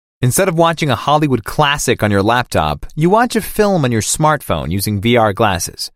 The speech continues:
Suddenly, you are surrounded by a completely different world. A jungle following the protagonist in his search for a mysterious treasure.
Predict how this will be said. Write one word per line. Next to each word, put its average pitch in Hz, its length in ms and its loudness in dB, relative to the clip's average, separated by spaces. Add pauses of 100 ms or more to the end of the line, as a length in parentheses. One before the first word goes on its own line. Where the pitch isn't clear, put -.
(240)
Suddenly, 107 640 0
you 113 120 -2
are 104 60 2
surrounded 175 540 0
by 170 80 2
a 151 120 2
completely 190 760 -2
different 131 520 0
world. 104 440 0 (220)
A - 60 0
jungle 160 420 2
following 147 420 0
the 117 80 0
protagonist 135 680 -2
in 113 60 -4
his 139 160 -2
search 180 300 2
for 175 160 0
a 170 40 2
mysterious 202 720 -2
treasure. - 520 -2